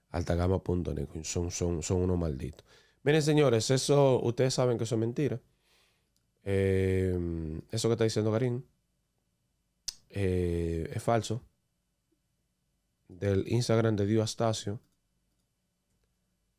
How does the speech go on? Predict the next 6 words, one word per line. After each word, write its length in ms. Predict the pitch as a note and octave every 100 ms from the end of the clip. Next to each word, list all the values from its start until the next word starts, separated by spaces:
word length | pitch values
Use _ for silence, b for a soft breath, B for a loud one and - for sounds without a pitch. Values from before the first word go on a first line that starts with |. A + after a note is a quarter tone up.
| _ _ _ _ _ _ _ _ _ -
Eh, 280 | F#2 F2+ F2
miren 280 | F#2+ G2+ G2+
lo 80 |
que 60 | F#2+
se 100 | G2+
filtró. 460 | F2+ F#2 A#2+ B2+